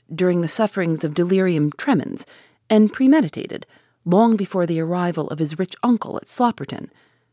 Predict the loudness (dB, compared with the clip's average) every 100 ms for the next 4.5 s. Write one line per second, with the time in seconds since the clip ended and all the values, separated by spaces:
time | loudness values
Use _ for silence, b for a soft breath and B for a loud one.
0 | _ -10 -8 -6 -8 -6 -6 -6 -8 -10
1 | 0 0 0 -8 -14 -16 _ _ _ _
2 | _ _ _ _ _ _ _ _ _ -2
3 | -2 0 -2 0 -4 -4 -12 b -8 -4
4 | -6 -2 0 2 0